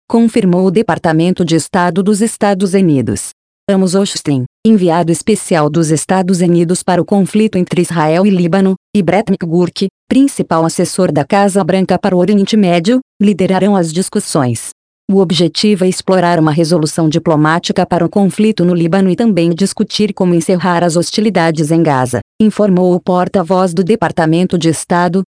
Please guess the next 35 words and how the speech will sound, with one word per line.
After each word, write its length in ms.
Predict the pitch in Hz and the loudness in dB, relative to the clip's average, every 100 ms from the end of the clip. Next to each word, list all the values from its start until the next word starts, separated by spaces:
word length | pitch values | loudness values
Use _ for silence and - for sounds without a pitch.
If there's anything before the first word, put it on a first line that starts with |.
| - | 0
Matthew 320 | 214 214 196 | 0 2 0
Miller, 380 | 190 170 185 196 - - | 2 2 0 -2 -6 -2
em 80 | 247 | 0
coletiva 600 | 220 180 170 - 220 202 | 2 0 0 0 0 0
de 140 | 170 | 0
imprensa. 580 | 190 180 180 143 - 135 101 _ _ _ | 0 0 0 0 -2 -6 -6 _ _ _
Desde 320 | 185 247 202 | 0 0 0
o 60 | 240 | 0
ataque 420 | 233 202 196 - | 0 0 -2 -2
realizado 640 | 156 147 143 135 175 202 208 | 0 0 0 0 0 0 0
pelo 220 | 180 175 | 0 0
Hamas 400 | 175 175 165 165 | 0 0 0 0
em 120 | 190 | 0
outubro 520 | 190 185 214 208 220 | 0 0 0 2 0
de 120 | 202 | 0
dois 240 | 202 196 156 | 0 0 2
mil 160 | 190 | 2
e 60 | 202 | 2
vinte 260 | 180 214 185 | 2 0 0
e 60 | |
três, 420 | 147 185 196 - - _ - | 0 2 2 -2 -10 _ -6
que 80 | |
desencadeou 800 | 180 202 165 170 233 196 170 165 | -2 0 0 -2 -2 -2 0 2
a 60 | 170 | 0
guerra 300 | 151 175 175 | 0 0 0
em 40 | |
Gaza, 380 | 170 139 127 127 - _ | 0 0 0 -4 -8 _
os 160 | 190 170 | -2 0
Estados 520 | 160 - 185 180 180 | -2 -2 -2 0 0
Unidos 500 | 180 160 185 185 156 | 2 2 0 -2 -2
buscam 360 | 190 214 - 196 | -2 -4 -2 0
um 200 | 185 165 | 2 0
acordo 400 | 147 196 190 175 | 0 -2 0 0
de 140 | 170 | -2
cessar-fogo, 840 | 165 147 - 202 - 185 170 180 | -2 -4 -2 -4 -2 -2 0 -2